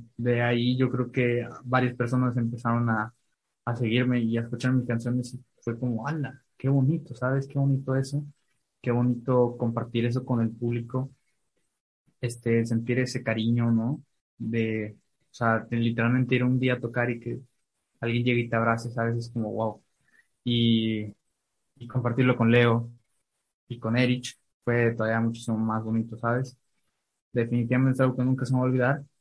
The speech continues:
y yo espero que se pueda repetir. Me gustaría mucho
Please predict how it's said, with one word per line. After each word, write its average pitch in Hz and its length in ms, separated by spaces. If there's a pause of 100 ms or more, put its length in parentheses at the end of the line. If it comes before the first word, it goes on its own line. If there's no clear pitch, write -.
(420)
y 117 180
yo 123 100
espero 131 360
que 117 240 (160)
se - 140
pueda 131 200
repetir. 127 580 (500)
Me 117 100
gustaría 113 340
mucho 117 800